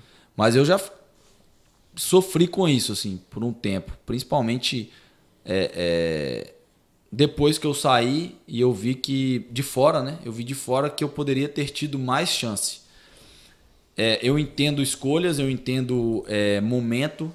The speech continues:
eu entendo preferência, sabe? E isso não, não,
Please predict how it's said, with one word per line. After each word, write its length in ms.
eu 140
entendo 300
preferência, 800
sabe? 340
E 300
isso 220
não, 260
não, 540